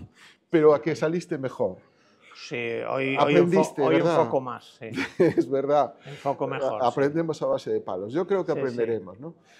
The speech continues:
Speaker 1: Y
Speaker 2: A mí los
Speaker 1: fíjate,
Speaker 2: fracasos me han hecho
Speaker 1: en el
Speaker 2: quien
Speaker 1: último
Speaker 2: soy, está
Speaker 1: podcast
Speaker 2: claro.
Speaker 1: que vi realmente muy interesante, hablabais mucho de la felicidad, ¿no?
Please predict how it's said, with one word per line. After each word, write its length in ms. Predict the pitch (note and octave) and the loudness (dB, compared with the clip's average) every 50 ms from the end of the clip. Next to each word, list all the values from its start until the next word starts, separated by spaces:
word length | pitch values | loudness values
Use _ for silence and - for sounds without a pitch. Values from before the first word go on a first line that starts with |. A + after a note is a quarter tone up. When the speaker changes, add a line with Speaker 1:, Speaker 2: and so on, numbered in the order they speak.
| _ _ _ | _ _ _
Speaker 1:
Y 60 | - | -4
Speaker 2:
A 80 | C#3+ C3 | -2 0
mí 80 | D#3 D#3+ | 2 2
los 120 | D#3+ D3+ | 2 2
Speaker 1:
fíjate, 80 | - D3+ | 2 2
Speaker 2:
fracasos 340 | D3 D3 D#3+ D3 C#3 E3+ E3+ | 2 4 2 0 -2 -4 -6
me 100 | E3+ E3 | -4 -4
han 80 | D#3 C#3 | -4 -6
hecho 840 | A#2+ - - B2 A#2 A2+ A2 G#2+ G#2+ G#2 G#2 G2+ G2 G2 F#2+ - - _ _ _ - | -8 -10 -8 -8 -6 -6 -6 -6 -8 -8 -10 -12 -12 -14 -18 -20 -20 _ _ _ -4
Speaker 1:
en 200 | F3+ D3+ C#3+ D#3+ | -4 -2 0 0
el 120 | D#3+ E3 | 0 0
Speaker 2:
quien 40 | F3+ | 0
Speaker 1:
último 440 | G#3 G#3+ G3+ - G#3 F#3+ F3+ F3 E3+ | -2 -4 -6 -8 -10 -6 -4 -2 0
Speaker 2:
soy, 160 | E3 C#3+ B2+ | 0 0 0
está 60 | A2 G#2+ | 0 0
Speaker 1:
podcast 560 | E3+ E3+ D3 B2+ B2+ B2 D3+ D#3+ D#3 - - | 0 0 0 -2 -2 -2 -2 -2 -4 -8 -10
Speaker 2:
claro. 140 | C3+ B2 A#2+ | -8 -6 -6
Speaker 1:
que 40 | A#2+ | -4
vi 380 | B2 C#3 C#3+ C#3+ C#3 C3+ C3+ | -2 -2 -2 0 -2 -2 -4
realmente 420 | C3 C3+ C3 B2 B2+ C3+ B2+ - C3+ | -4 -4 -4 -4 -4 -6 -8 -8 -8
muy 160 | B2+ C3+ C3+ | -6 -6 -6
interesante, 560 | C3 B2 - A#2+ A#2+ A2+ - D3 C#3 C3 - | -6 -6 -6 -6 -6 -6 -6 -8 -8 -6 -6
hablabais 320 | C3 C3 C#3 C#3 C3+ C3 C3+ | -4 -2 -2 -2 -2 -4 -6
mucho 260 | C#3 C3 - D3 C3 | -10 -8 -6 -6 -4
de 60 | B2+ | -2
la 80 | A#2+ A2+ | -2 -4
felicidad, 580 | - - A2+ A2 - - A2+ D3 E3 C3+ G#2 G#2 | -4 -6 -10 -10 -10 -8 -4 -4 -4 -4 -4 -6
¿no? 180 | B2+ D#3 D#3+ | -12 -14 -18